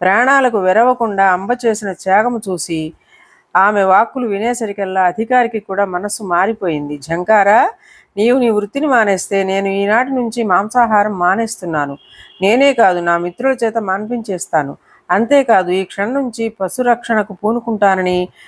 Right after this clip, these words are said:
అంబ సాక్షిగా ప్రమాణం చేస్తున్నాను" అని చెప్పి ఒక విధమైన కొత్త ఆనందంతో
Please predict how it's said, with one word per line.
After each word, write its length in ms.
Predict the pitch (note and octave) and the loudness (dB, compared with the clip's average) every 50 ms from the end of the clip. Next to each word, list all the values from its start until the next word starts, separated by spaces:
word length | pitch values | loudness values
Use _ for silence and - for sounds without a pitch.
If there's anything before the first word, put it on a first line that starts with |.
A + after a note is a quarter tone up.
| - _ - | -14 _ -4
అంబ 200 | F3+ G3+ G#3 A3 | -2 0 0 0
సాక్షిగా 540 | G#3 - A3 A3 A#3+ A#3 - - A#3 A#3+ B3 | 2 2 4 2 2 2 -2 -2 0 0 2
ప్రమాణం 500 | A3+ G#3+ G3+ F#3+ G#3 A#3 B3+ C4 C4 A#3+ A3 G#3 | 2 0 -2 -2 0 0 0 -2 -2 -6 -6 -6
చేస్తున్నాను" 560 | F#3 E3 - - F3 E3+ E3 D#3+ D#3+ D#3 D#3 | -8 -8 -8 -8 -6 -2 0 0 0 -2 -4
అని 200 | - - F3+ F3 | -6 -6 -6 -4
చెప్పి 340 | E3 - F#3+ G3 - B3+ B3 | -4 -6 -8 -6 -2 0 0
ఒక 180 | G#3+ F#3 - | 0 0 0
విధమైన 520 | E3+ E3 E3 D#3 G3+ B3 C4 B3+ A#3 A3 G3 | -2 -4 -2 0 0 2 2 2 2 2 0
కొత్త 300 | E3+ - F3+ F3 _ - | 0 0 -2 -2 _ 2
ఆనందంతో 840 | G3 E3+ E3 F#3 G3+ A#3 A#3+ A#3 G#3+ G3+ F#3+ F3 - E3+ D#3+ D#3+ | 2 4 4 2 2 0 0 0 -2 -2 -2 -2 -2 0 0 0